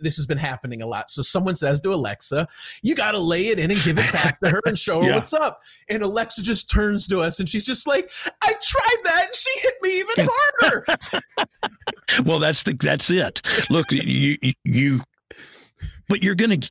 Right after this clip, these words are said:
Speaker 2: you're gonna get beat up anyway.
Speaker 1: Yeah.
Speaker 2: If, if somebody just does that, like Bradshaw,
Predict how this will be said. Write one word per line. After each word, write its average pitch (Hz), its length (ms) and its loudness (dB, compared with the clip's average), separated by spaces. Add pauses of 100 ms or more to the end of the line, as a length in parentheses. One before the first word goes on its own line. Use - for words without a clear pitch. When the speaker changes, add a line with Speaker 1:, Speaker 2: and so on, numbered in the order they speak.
(160)
Speaker 2:
you're - 120 0
gonna 240 240 0
get 139 180 0
beat 151 180 2
up 143 160 0
anyway. 127 560 2 (100)
Speaker 1:
Yeah. - 220 -4
Speaker 2:
If, 131 200 -2
if - 160 0
somebody 175 420 4
just 131 260 2
does 120 340 2
that, 98 200 0
like 104 120 -2
Bradshaw, 123 680 2